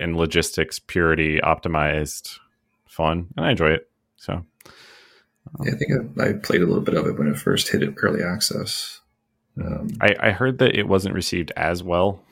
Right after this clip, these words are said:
Speaker 1: when it launched, but right now it's overwhelmingly positive on Steam. So it was on sale, and I, I picked it up.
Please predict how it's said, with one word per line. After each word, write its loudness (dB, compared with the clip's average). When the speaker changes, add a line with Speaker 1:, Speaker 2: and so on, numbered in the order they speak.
Speaker 1:
when -2
it -4
launched, -8
but 2
right 4
now 4
it's -2
overwhelmingly -2
positive -6
on -8
Steam. -6
So -6
it -2
was 0
on 0
sale, -4
and -10
I, -10
I -12
picked -20
it -6
up. -8